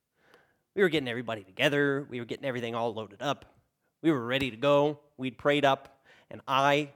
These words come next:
couldn't find the right keys. There were two sets of rental keys, and for once they weren't connected to each other, which was kind of a blessing, but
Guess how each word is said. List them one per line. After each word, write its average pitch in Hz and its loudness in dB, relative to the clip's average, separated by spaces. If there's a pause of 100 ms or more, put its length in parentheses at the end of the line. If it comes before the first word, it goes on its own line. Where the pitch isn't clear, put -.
(140)
couldn't 131 -4 (300)
find 117 -6 (680)
the 123 -2
right 120 -2 (140)
keys. - -16 (640)
There 147 0
were 143 0
two 254 0
sets 220 2
of 156 -2
rental 135 2
keys, 120 -12 (240)
and - -8
for 160 -2
once 196 0
they 156 0
weren't 156 -2
connected 135 -4
to 123 -10
each 110 -12
other, 113 -6 (260)
which 143 -4
was 139 -6
kind 180 2
of 127 -6
a 127 -6
blessing, 127 -2 (500)
but 135 2